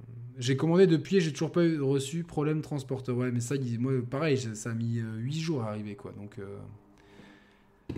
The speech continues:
alors, euh, Tom, je sais, par rapport au champ de vue, j'ai pas vu ta question, je suis désolé, euh, c'est un petit peu compliqué comme je suis tout seul. Alors, je, est-ce que tu peux, voilà. Yannick, tu as remarqué la différence de champ de vue entre P S V R et Quest deux ? Sur le Quest deux, je suis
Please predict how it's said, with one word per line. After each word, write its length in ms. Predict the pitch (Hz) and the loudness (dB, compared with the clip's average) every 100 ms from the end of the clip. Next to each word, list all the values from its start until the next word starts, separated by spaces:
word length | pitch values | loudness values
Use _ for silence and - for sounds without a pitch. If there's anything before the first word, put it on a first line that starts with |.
| - - | -10 -6
alors, 320 | 120 117 127 | -2 -2 0
euh, 120 | 127 | 0
Tom, 240 | 123 196 185 | 8 8 8
je 100 | 190 | 6
sais, 300 | - 160 135 | 6 4 4
par 160 | 165 | 4
rapport 240 | 170 190 190 | 4 6 6
au 80 | |
champ 160 | 190 180 | 6 4
de 60 | 160 | 2
vue, 100 | 160 | 2
j'ai 140 | 147 | 2
pas 120 | 180 | 4
vu 140 | 180 196 | 4 4
ta 100 | 185 | 4
question, 380 | 180 - 170 | 2 0 0
je 60 | 139 | 0
suis 80 | 151 | 2
désolé, 500 | 156 151 151 170 156 | 4 4 4 2 0
euh, 400 | 135 127 117 113 | 0 2 0 -2
c'est 160 | - 127 | -2 -2
un 80 | |
petit 140 | 123 123 | -4 -4
peu 100 | 180 | -6
compliqué 420 | 170 143 151 165 | -4 -6 -4 -4
comme 180 | 147 139 | -2 -2
je 100 | 123 | -2
suis 160 | 120 | -6
tout 120 | - 123 | -6 -2
seul. 280 | 147 156 | 0 -2
Alors, 240 | 123 117 110 | -2 -4 -4
je, 140 | 113 110 - 156 | -6 -8 -12 -10
est-ce 140 | 127 123 | -8 -4
que 80 | |
tu 140 | 185 - | -4 -4
peux, 140 | 175 | -6
voilà. 200 | 143 113 - - - - - | -4 -4 -10 -18 -20 -10 2
Yannick, 280 | 147 185 202 | 6 6 6
tu 100 | 180 | 6
as 40 | |
remarqué 320 | 170 175 170 220 | 8 6 6 4
la 60 | |
différence 300 | 175 175 202 | 6 4 6
de 80 | 175 | 6
champ 160 | - 165 | 4 4
de 60 | |
vue 80 | 175 | 6
entre 180 | 180 151 | 4 4
P 140 | 147 | 6
S 180 | 160 143 | 6 6
V 120 | 156 | 6
R 60 | 165 | 4
et 60 | 143 | 4
Quest 240 | 147 127 | 2 2
deux ? 200 | 139 175 | 0 0
Sur 160 | - 139 | -2 0
le 40 | |
Quest 220 | 147 135 | 2 4
deux, 120 | 151 | 2
je 80 | 170 | 0
suis 120 | - | -2